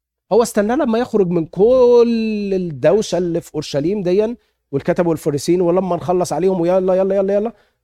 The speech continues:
وخده لما بقى لوحده بره. ساعات كتير ربنا بي-، يعني بيعمل معانا كده. أنا شخصيًا حصل معايا كده، أنا لما اتخذت من مصر كده وجيت أمريكا، أنا حسيت إن هو إيه، تعالى لي كده على جنب بقى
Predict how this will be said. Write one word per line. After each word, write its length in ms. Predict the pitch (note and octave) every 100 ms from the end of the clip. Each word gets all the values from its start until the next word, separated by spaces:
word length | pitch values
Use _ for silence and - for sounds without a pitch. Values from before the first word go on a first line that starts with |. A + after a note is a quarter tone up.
| _
وخده 340 | C3 G#3 A3 G#3
لما 240 | F#3+ E3
بقى 180 | F#3 D#3+
لوحده 440 | D3+ F#3+ D#3 F#3 - _ _ _ _ _ _ _ _ _
بره. 300 | C3 G#2 - _
ساعات 220 | C3+ G#3+
كتير 280 | A#3+ A3+ A#3
ربنا 460 | G#3 D#3 G#3+ A3 - _ _ _ _
بي-، 400 | C#3+ C#3+ C#3 C#3 - _ _ _
يعني 300 | C3 A#2 B2
بيعمل 260 | B2+ G#3 F#3
معانا 220 | E3 F3
كده. 300 | D3+ A2 F2+ _ -
أنا 160 | F#3+ G#3
شخصيًا 300 | - - E3+
حصل 260 | F3+ D#3+
معايا 160 | D3+ C#3+
كده، 160 | B2+ C3
أنا 60 |
لما 120 | C#3+
اتخذت 420 | D3+ B2+ F3+ - D3
من 100 | C#3
مصر 260 | D#3 -
كده 200 | C#3+ D3+
وجيت 200 | C#3+ -
أمريكا، 260 | C#3+ E3+ F3
أنا 60 | D#3+
حسيت 340 | C3 E3 D#3+
إن 60 | D3
هو 160 | D#3+
إيه، 240 | C#3 D#3 - _ _ _ _
تعالى 220 | B2+ C3 D3+
لي 80 |
كده 160 | C#3+ D#3
على 120 | C#3+
جنب 200 | C#3+ D#3
بقى 300 | D3+ G#3+ -